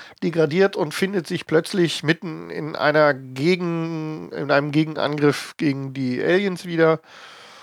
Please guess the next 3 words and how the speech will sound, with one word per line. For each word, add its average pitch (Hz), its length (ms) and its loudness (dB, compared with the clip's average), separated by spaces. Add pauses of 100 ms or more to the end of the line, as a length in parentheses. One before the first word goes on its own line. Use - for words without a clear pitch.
(200)
Und, 175 680 4
äh, 156 400 8
blöderweise, 170 1040 4